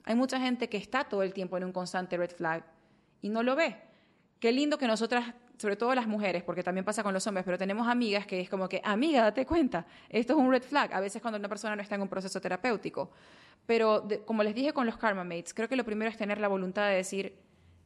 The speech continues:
"¿Por qué se repite esta situación? ¿Y por qué me hace sentir tan mal?". Un tema que es muy interesante, pero creo que no podemos desarrollar el día de hoy, pero es necesario que la gente empiece a interesarse mucho más, es el sistema nervioso.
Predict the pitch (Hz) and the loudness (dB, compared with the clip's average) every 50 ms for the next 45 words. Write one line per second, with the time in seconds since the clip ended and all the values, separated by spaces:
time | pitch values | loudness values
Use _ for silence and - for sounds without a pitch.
0 | _ _ _ _ - 226 220 220 220 294 285 - 294 269 247 214 214 - 240 247 | _ _ _ _ 0 0 0 0 0 -2 0 0 0 0 0 -2 -2 0 -2 0
1 | 240 202 185 - 175 180 - 175 - 170 175 - 170 160 160 156 202 190 - - | 0 -2 -4 -4 -6 -6 -6 -4 -4 -4 -4 -2 -4 -4 -4 -6 -8 -10 -14 -14
2 | - - 190 - 208 208 - 233 226 233 233 233 233 233 190 - - 175 175 165 | -10 -8 -4 -4 -4 -4 -2 0 0 2 2 0 0 -2 -4 -4 -4 -4 -6 -4
3 | - 185 185 175 - - - 180 170 170 160 156 143 143 - - - - - - | -4 -6 -6 -6 -8 -6 -4 -2 -2 -2 -2 -4 -4 -4 -4 -6 -8 -14 -20 -20
4 | - - - - - - - - _ _ - 269 311 302 311 302 294 285 277 - | -20 -20 -20 -20 -20 -20 -20 -20 _ _ 2 2 2 4 4 4 4 4 2 0
5 | 226 226 220 233 247 240 226 226 214 214 214 226 220 - 214 202 196 185 190 196 | 0 0 2 2 2 2 2 2 0 0 0 -2 0 0 0 0 0 2 2 2
6 | - 214 208 202 208 208 208 208 214 202 202 208 190 185 185 190 190 190 185 190 | 0 0 0 0 2 2 2 2 2 0 0 0 0 2 2 4 2 2 2 4
7 | 190 190 185 180 165 165 170 170 - - - - _ _ _ _ _ _ _ _ | 4 4 4 4 4 2 2 0 -4 -8 -16 -20 _ _ _ _ _ _ _ _
8 | - 214 208 220 262 262 247 233 - 202 - - 190 185 190 190 190 180 180 185 | 2 4 6 6 6 4 4 2 2 -2 -2 0 0 0 0 0 0 -2 -2 -2
9 | 180 185 180 185 180 175 190 185 - 196 185 185 170 170 - 185 180 180 190 190 | -2 -4 -4 -4 -4 -2 -4 -4 -2 -4 -4 -2 -2 -2 -2 -4 -4 -4 -4 -4
10 | 185 180 - 190 185 170 165 170 - - - 202 208 202 196 190 - - 202 185 | -4 -4 -4 -4 -2 -2 -4 -4 -8 -8 -4 -2 -2 -2 -2 -4 -6 -2 -2 0
11 | 180 165 160 143 143 139 90 - - | 0 -2 -2 -4 -6 -6 -6 -8 -12